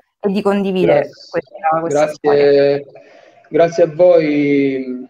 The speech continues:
Speaker 2: Ultima cosa, l'importante nella vita è andare oltre l'indifferenza, mettersi nei panni degli altri. Se tutti noi riuscissimo a fare qualcosa del genere, avremmo modo di cambiare le vite di tutti noi e di quelli che soffrono, soprattutto come in questo caso mia sorella,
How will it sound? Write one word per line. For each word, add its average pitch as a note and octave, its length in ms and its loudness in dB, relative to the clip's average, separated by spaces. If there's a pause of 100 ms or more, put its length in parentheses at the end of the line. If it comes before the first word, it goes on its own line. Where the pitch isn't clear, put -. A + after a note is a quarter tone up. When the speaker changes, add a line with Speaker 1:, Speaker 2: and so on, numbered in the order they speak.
Speaker 2:
Ultima D#3+ 380 0
cosa, E3+ 260 2
l'importante D#3 720 -2
nella D3+ 240 -2
vita D3+ 300 -2
è - 20 -2
andare C#3+ 480 0
oltre E3+ 360 2
l'indifferenza, D#3+ 920 -2 (280)
mettersi E3+ 460 -2
nei D#3+ 120 0
panni D#3+ 180 2
degli C#3+ 220 0
altri. B2+ 420 -4 (260)
Se F3+ 200 -2
tutti G3+ 220 0
noi F#3 140 4
riuscissimo F3+ 400 -2
a D#3+ 60 0
fare E3 200 0
qualcosa E3 360 0
del D#3 180 0
genere, D#3+ 320 2
avremmo D#3 340 0
modo D#3+ 260 2
di C#3+ 100 -6
cambiare D#3 420 0
le D3+ 140 0
vite E3+ 300 -4
di D3 120 -8
tutti E3 280 -10
noi D#3+ 160 0
e D3 40 -6
di D3+ 80 -10
quelli D#3+ 200 -2
che C#3+ 60 0
soffrono, C#3+ 380 -6
soprattutto D3+ 520 -6
come C#3+ 140 -2
in C#3+ 60 -6
questo D3+ 220 -8
caso D#3 160 -4
mia C#3+ 100 -4
sorella, D3 440 0